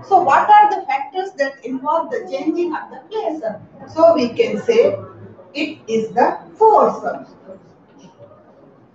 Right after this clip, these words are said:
Or in our daily life, we are seeing, or we are familiar with so many examples. We are lifting the book from one place and keeping it on the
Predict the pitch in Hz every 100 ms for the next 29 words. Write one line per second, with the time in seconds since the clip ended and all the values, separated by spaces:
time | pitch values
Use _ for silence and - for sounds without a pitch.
0 | _ _ _ _ _ _ _ _ _ -
1 | 370 370 - 277 269 240 240 226 311 349
2 | 302 233 240 - 226 254 247 220 220 220
3 | 226 226 196 208 240 220 214 214 226 285
4 | 277 269 247 240 233 - 302 392 339 262
5 | 226 180 214 196 233 - 196 190 - 196
6 | 202 - - - - 302 247 226 233 233
7 | 269 - 311 277 214 214 277 - 262 214
8 | 214 247 262 233 240 - 208 220 233 233
9 | 262 247 220 208 202 190